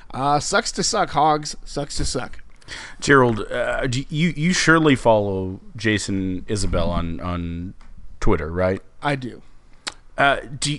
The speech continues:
Speaker 2: do you know how to take care of thirty to fifty feral hogs within three to five minutes? Um, so your <laughs> small kids can play? Because,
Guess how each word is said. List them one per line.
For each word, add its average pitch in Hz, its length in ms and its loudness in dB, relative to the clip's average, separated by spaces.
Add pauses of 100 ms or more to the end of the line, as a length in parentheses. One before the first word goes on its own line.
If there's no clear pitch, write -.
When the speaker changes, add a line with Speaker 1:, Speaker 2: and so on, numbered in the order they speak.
Speaker 2:
do 139 120 -2
you 196 240 4
know 175 320 6
how 170 160 6
to 165 100 2
take 147 280 -2
care 143 260 4
of 147 120 4
thirty 131 360 6
to 127 80 4
fifty 127 320 2
feral 120 340 4
hogs 110 380 4
within 101 260 0
three 107 200 0
to 110 60 2
five 107 280 2
minutes? 113 440 -2
Um, 101 640 4
so 113 220 4
your 98 220 2
<laughs> - 100 -6
small 104 200 2
kids 104 280 0
can 101 220 -2
play? 104 240 2
Because, 107 400 0